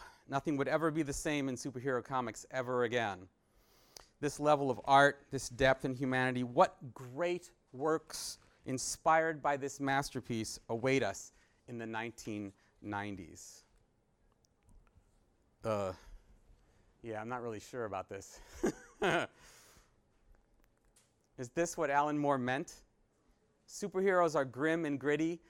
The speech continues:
and should do awful things because that's what they would be like in the real world? Is that the lesson of Watchmen? And this is not from the nineties, but I put that up there as another illustration of it. Have you guys seen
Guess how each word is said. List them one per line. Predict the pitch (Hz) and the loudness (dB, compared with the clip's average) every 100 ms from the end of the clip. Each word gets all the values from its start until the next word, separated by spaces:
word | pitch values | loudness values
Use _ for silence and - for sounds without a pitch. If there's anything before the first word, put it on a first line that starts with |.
| _ | _
and | - 135 | -12 -10
should | 151 139 | -8 -6
do | 151 | -4
awful | - 156 180 170 | 2 2 2 -2
things | - 143 139 | -2 0 0
because | 139 139 147 131 | -2 -4 -4 -4
that's | 113 143 156 - | 0 0 0 -4
what | 139 | -6
they | 147 | -4
would | 135 120 | -4 -4
be | 127 | -2
like | 117 131 - - | 2 0 -2 -12
in | 127 120 | -8 -4
the | 120 | 0
real | 123 135 | 2 2
world? | 147 160 170 - - | 2 0 -2 -10 -16
Is | 120 | -10
that | 117 131 | -4 -4
the | 139 | -2
lesson | 131 135 - | -2 -4 -6
of | 127 | -8
Watchmen? | 120 127 131 151 147 147 _ _ _ _ _ _ _ _ _ _ _ _ _ _ _ _ _ _ _ _ _ _ _ _ _ - | -2 -2 -2 -8 -8 -12 _ _ _ _ _ _ _ _ _ _ _ _ _ _ _ _ _ _ _ _ _ _ _ _ _ -16
And | 135 151 | -6 -4
this | 160 | -4
is | 143 | -4
not | 139 139 - | -2 -2 -2
from | 131 | -8
the | 117 | -8
nineties, | 113 110 101 101 - _ _ | -6 -8 -8 -12 -16 _ _
but | 127 | -4
I | 117 | -4
put | - 127 | -6 -6
that | 110 | -4
up | 110 | -4
there | - 110 | -6 -8
as | 107 | -8
another | 104 107 98 | -8 -10 -10
illustration | 104 - 107 107 | -12 -12 -12 -12
of | 95 | -12
it. | |
Have | 110 | -10
you | 135 | -4
guys | 139 123 | -4 -4
seen | 131 131 131 | -8 -8 -8